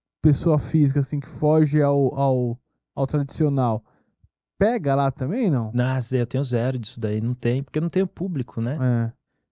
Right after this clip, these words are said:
Speaker 2: O pessoal lá geralmente tem o próprio carro, tem a vidinha comum, né?
Speaker 1: Uhum.
Speaker 2: Não, não tem muita,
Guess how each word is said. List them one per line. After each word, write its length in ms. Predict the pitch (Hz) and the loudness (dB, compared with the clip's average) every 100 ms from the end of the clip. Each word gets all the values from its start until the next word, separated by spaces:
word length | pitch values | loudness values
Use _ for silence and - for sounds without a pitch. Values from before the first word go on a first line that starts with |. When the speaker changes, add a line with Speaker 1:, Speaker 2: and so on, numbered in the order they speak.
| _ | _
Speaker 2:
O 160 | 117 113 | -6 -6
pessoal 440 | - 127 - 151 | -4 -4 -2 -2
lá 420 | 143 156 214 226 165 147 | -2 -4 -6 -8 -10 -12
geralmente 380 | 127 143 135 131 | -8 -4 -4 -4
tem 120 | 131 | -6
o 40 | 123 | -6
próprio 320 | 123 - 135 | -6 -6 -10
carro, 640 | - 190 208 208 143 135 | -6 -4 -2 -4 -4 -4
tem 160 | - 147 | -4 -6
a 40 | |
vidinha 320 | 127 123 135 | -6 -6 -6
comum, 600 | 123 139 139 156 190 156 | -4 -4 -2 0 0 -2
né? 220 | 131 151 175 | -2 -4 -2
Speaker 1:
Uhum. 380 | 160 143 151 156 | 2 2 2 -2
Speaker 2:
Não, 140 | - | -6
não 180 | 147 147 | -2 -2
tem 220 | 147 156 | 0 0
muita, 340 | 170 160 147 | 0 -2 -4